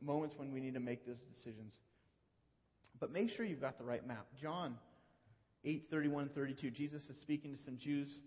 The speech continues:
Says, "To the Jews that, who had believed in Him," there was all sorts of Jews that, that didn't believe in Him, but to the Jews that did, Jesus said, "If you hold to my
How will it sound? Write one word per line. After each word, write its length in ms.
Says, 120
"To 80
the 120
Jews 320
that, 140
who 160
had 180
believed 420
in 80
Him," 180
there 100
was 120
all 160
sorts 160
of 120
Jews 280
that, 120
that 160
didn't 240
believe 280
in 120
Him, 180
but 120
to 100
the 100
Jews 380
that 200
did, 300
Jesus 380
said, 120
"If 140
you 160
hold 220
to 60
my 140